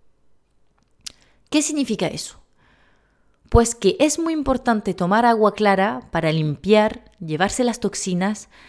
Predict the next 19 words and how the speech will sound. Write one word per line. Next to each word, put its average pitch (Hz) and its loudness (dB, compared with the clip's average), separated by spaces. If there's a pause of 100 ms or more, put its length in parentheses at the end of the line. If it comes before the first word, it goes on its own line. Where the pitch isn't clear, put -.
(220)
y 240 -4
otras 240 2
cosas 214 -6
que - -2
le 165 -4
sobra 208 2
al 190 -2
cuerpo, 233 0 (440)
pero 269 4
hay 285 4
que 285 -2
elegirla 247 -2 (140)
con 233 0
poquita 240 0
mineralización. 175 0 (1500)
O 240 0
sea, 294 -2
pocos 349 2
residuos. 185 -4